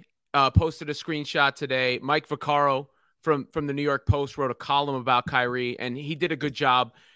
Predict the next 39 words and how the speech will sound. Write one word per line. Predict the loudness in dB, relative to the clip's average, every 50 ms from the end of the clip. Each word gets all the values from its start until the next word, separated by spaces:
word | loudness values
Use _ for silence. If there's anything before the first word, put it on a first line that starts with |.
| _
you | -4 -2
know, | -2 -2 -4 -4 -4 -2 -2
uh, | -2 -2 -4 -6
explicitly | -10 -10 -10 -8 -4 -2 -2 -2 -2 -4 -6 -6 -6 -6 -6 -6
showing | -6 -2 0 0 0 0 0 -2 -6 -8 -10 -14 _ _ _
some | -8 -2 0 0 0 0
of | -2 0
what's | 0 -2 0 0
in | -2 -4 -2
here, | -2 -2 -4 -4
because | -4 -2 0 2 2 2 0 -4 -18 -20 -20 0 6
the | 8 8 10
initial | 10 8 8 6 4 0 0
outrage | 4 4 4 4 4 0 -2 0 -2 -4 -6 -10 -16 -18 _ -8 -6
is | -4 -2 4
about | 8 8 8 8 6
a | 4
link, | 0 -2 -2 -2 -4 -4 -2
right, | 0 0 0 0 -2 -4
without | -2 0 0 0 0 0
context, | -2 -2 -2 -2 -2 -6 -8 -10 -8 -8 -8
as | -8 -8
you | -8 -8
mentioned, | -8 -10 -10 -10 -12 -14 -16
Keith. | -16 -16 -16 -16 -16 -18 -20 _ _ _ -8 -4
And | -2 -2 0
then | 0 -2 -2
you're, | -4 -6 -4 -2 -2 0 0
you're | -2 -4 -4
wondering, | -2 0 0 0 0 0 0 0 0 0
okay, | 0 0 0 2 2 0 0 0
it, | -2 -4 -6 -6 -2 0
it, | 0 0 0 -2 _ -2
I | -2 -2
think | -2 -2 -4 -4
it | -4
was | -6 -4 -2
Rolling | 0 0 0 -2 -4 -6
Stone | -8 -6 -4 -2 0 0 0 -2 -6 -8